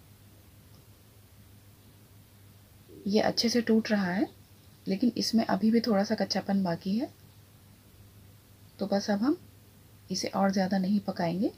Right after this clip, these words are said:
ये एटी परसेंट तक कुक हो गया है। इस पास्ता में से अब हम दो चम्मच पानी निकाल कर अलग रख,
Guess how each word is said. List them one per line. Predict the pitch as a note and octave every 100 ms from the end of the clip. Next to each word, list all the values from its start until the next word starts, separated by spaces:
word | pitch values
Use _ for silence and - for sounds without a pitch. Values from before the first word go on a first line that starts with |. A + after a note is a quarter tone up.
| -
ये | F#3+ -
एटी | F#3 -
परसेंट | G#3 G3 G3 F#3+ -
तक | A3
कुक | G3+ F#3+
हो | F3+
गया | F3+ E3 E3+
है। | C4+ - - - -
इस | A3+ -
पास्ता | G#3+ G#3 A#3
में | A#3 A3
से | A#3+
अब | A#3
हम | A#3+ F4 - - - - - G3+
दो | G3+
चम्मच | G#3+ G#3+ G#3
पानी | - G3 G3
निकाल | G3 G3 F#3+ F#3+
कर | A3+
अलग | G3+ G3 G3
रख, | F3+